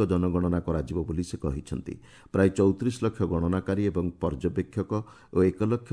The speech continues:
ତିରିଶ ହଜାର ଜନଗଣନା କାର୍ଯ୍ୟକର୍ତ୍ତା ଅତ୍ୟାଧୁନିକ ପ୍ରଯୁକ୍ତିବିଦ୍ୟା ଆଧାରରେ ଏହି ଗଣନା କାର୍ଯ୍ୟ କରିବେ। ଦୁଇଟି ପର୍ଯ୍ୟାୟରେ ଜନଗଣନା କାର୍ଯ୍ୟ କରାଯିବାକୁ ନିଷ୍ପତ୍ତି ନିଆଯାଇଛି ବୋଲି ସେ କହିଛନ୍ତି। ପ୍ରଥମ ପର୍ଯ୍ୟାୟରେ ଆବାସ ତାଲିକାକରଣ, ପ୍ରତ୍ୟେକ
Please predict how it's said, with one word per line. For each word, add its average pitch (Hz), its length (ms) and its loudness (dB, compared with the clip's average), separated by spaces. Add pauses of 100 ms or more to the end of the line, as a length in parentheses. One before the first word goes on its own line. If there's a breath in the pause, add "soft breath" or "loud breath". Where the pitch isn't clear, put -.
ତିରିଶ 90 340 -2
ହଜାର 92 300 0
ଜନଗଣନା 90 540 0
କାର୍ଯ୍ୟକର୍ତ୍ତା 85 720 -4 (340 loud breath)
ଅତ୍ୟାଧୁନିକ 117 640 0 (140)
ପ୍ରଯୁକ୍ତିବିଦ୍ୟା 90 680 -2
ଆଧାରରେ 87 480 0
ଏହି 82 160 0
ଗଣନା 82 320 -2
କାର୍ଯ୍ୟ - 400 -8
କରିବେ। 67 300 -8 (400 loud breath)
ଦୁଇଟି 110 340 2
ପର୍ଯ୍ୟାୟରେ 92 460 2
ଜନଗଣନା 90 560 0
କାର୍ଯ୍ୟ 80 420 -4
କରାଯିବାକୁ 85 520 -2 (360 loud breath)
ନିଷ୍ପତ୍ତି - 680 -4
ନିଆଯାଇଛି 85 460 0
ବୋଲି 78 240 -2
ସେ 95 160 -6
କହିଛନ୍ତି। 73 640 -6 (420 loud breath)
ପ୍ରଥମ 98 360 2
ପର୍ଯ୍ୟାୟରେ 104 460 2 (140)
ଆବାସ 82 360 0 (160)
ତାଲିକାକରଣ, 87 640 -2 (400 loud breath)
ପ୍ରତ୍ୟେକ 92 340 -2